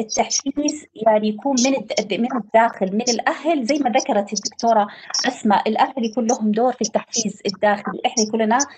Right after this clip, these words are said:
دور في التحفيز الداخلي، نبين لهم إنه عصرنا القادم مش عصر الدرجات كذا ما هو، نبغى الدرجات ما قلنا لا، بس عصر المهارات. إذا ما عندك مهارات، ما عندك المعلومات الكافية تتمكن فيها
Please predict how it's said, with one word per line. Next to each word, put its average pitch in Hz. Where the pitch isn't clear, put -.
دور 262
في -
التحفيز 240
الداخلي، 220
نبين 220
لهم 285
إنه 233
عصرنا 269
القادم 247
مش 254
عصر 302
الدرجات 233
كذا 226
ما 240
هو، 233
نبغى 302
الدرجات 214
ما 233
قلنا 220
لا، 196
بس 240
عصر 240
المهارات. 208
إذا 220
ما 254
عندك 226
مهارات، 220
ما 202
عندك 214
المعلومات 214
الكافية 233
تتمكن 208
فيها 233